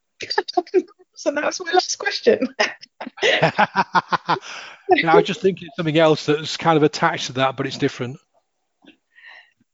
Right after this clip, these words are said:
Speaker 1: <laughs> So do you want to share that, or shall I ask you my very last question?
Speaker 2: Go and ask your very last question then, and I'll see if it fits in. If not, I'll just tell you
Speaker 1: Last
Speaker 2: anyway.
Speaker 1: question. My last question is, um,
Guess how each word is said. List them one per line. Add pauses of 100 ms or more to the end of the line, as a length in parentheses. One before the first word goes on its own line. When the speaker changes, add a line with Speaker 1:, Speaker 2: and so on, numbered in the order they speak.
(280)
Speaker 1:
<laughs> (520)
So
do
you
want
to
share
that,
or
shall
I
ask
you
my
very
last
question? (240)
Speaker 2:
Go
and
ask
your
very
last
question
then,
and
I'll
see
if
it
fits
in.
If
not,
I'll
just
tell
you
Speaker 1:
Last
Speaker 2:
anyway.
Speaker 1:
question. (1300)
My
last
question
is, (300)
um,